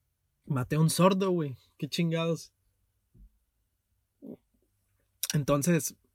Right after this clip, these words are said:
<clears throat> ¿qué te iba a decir? Ah. Ya después de esto empieza a escuchar ruidos como que en un sótano que está por fuera del orfanato, se mete, no hay nadie, regresa y está Billy afuera y le encaja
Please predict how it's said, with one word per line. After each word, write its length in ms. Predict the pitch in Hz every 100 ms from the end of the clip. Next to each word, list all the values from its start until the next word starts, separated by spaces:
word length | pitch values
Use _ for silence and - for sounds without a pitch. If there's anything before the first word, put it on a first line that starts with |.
| -
<clears throat> 880 | - - - 220 - 214 175 143 139
¿qué 60 |
te 80 | 151
iba 60 | 151
a 40 |
decir? 240 | 131 226 226 _ -
Ah. 100 | 117 _ _ _ _ - - _ _
Ya 120 | 156 170
después 260 | 175 190
de 80 | 196
esto 420 | 190 208 208 202
empieza 300 | 170 160 156
a 20 |
escuchar 280 | 185 156 156
ruidos 280 | 160 175 190
como 260 | 180 156 131
que 100 | 139
en 80 |
un 120 | 147 160
sótano 520 | 190 196 190 185 170
que 60 |
está 300 | 151 - 147
por 200 | 139 165
fuera 320 | 156 165 156 160
del 160 | 147
orfanato, 880 | 139 123 135 156 170 165 175 170 170
se 100 | 160
mete, 640 | 127 147 160 - 160 156 156
no 100 | 139
hay 60 |
nadie, 460 | 143 151 156 160 156
regresa 960 | 143 135 151 170 - 175 170 170 160 156
y 140 | 147
está 220 | 127 143
Billy 220 | 135 135
afuera 520 | 135 160 151 151 151 -
y 180 | 175 180
le 120 | 165
encaja 600 | 143 - 139 156 151 151